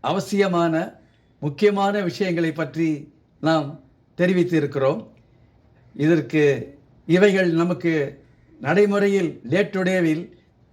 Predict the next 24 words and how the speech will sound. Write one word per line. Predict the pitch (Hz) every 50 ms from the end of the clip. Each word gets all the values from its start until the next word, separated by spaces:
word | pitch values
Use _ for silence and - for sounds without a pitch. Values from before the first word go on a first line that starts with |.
| _ _ _ _
இது | - 165 160 180 180
போதுமானவையாக | 170 - 175 190 202 202 190 180 180 175 170 170 175 170 160 160
இருக்கிறது. | 165 156 147 151 151 - 165 147 139 123 117 123 147 185 202 - - _ _ _ _ -
இதற்கு | 143 156 170 135 - 160
மேலும் | 147 165 196 208 202 202 180 156 143 - - _ _ _ _ _
நாம் | - 151 160 156 139 120 - - - _ _ _ _ _
அதிகமாக, | - - 156 180 185 208 196 185 185 180 180 175 160 151 143 143 - - - _ _ _ _ _ _ _ - - - -
அ, | 160 160 151
தெரிந்து | - 185 180 196 185 196
கொள்ள | 170 180 175 170
வேண்டிய | 165 170 165 156 156 156 147 139 131 113 -
அவசியம் | - - 160 185 180 - 190 185 175 156
இல்லை. | 151 139 135 135 156 196 233 - - - _ _ _ _ _
அப்படி | - 143 151 - 190 170 170 165 156 147 143 - -
ஏதாவது | - 156 170 190 196 202 208 208 185 185
இருந்தால் | 180 190 208 202 196 190 226 262 330 339 - - _ _ _
அதை | - 180 202 202
பற்றி | 196 202 202 170 160 190 202 180 175 -
அந்த | - 185 190 190 202
நேரங்களில் | 185 190 190 190 196 185 175 175 175 165 156 156
நாம் | 151 151 143 139 139 - - - - _ _ _ _ _
பார்த்து | - 170 175 170 180 -
கொள்ளலாம். | - 147 139 135 131 127 139 165 220 - - - _ _ _ _ _
ஆகையால் | - 139 160 175 135 165 165 165 165 151 120 107